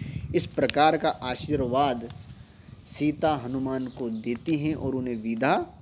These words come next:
कर रही हैं कि तुम्हारा यश ये संसार गाएगा, तुम हमेशा अमर रहोगे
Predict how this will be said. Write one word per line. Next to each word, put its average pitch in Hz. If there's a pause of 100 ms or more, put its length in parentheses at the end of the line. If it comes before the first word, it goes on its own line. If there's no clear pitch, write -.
(180)
कर 170
रही 170
हैं 170 (1900)
कि 160
तुम्हारा 185
यश 185
ये 202
संसार 170
गाएगा, 170
तुम 170
हमेशा 160
अमर 139
रहोगे 175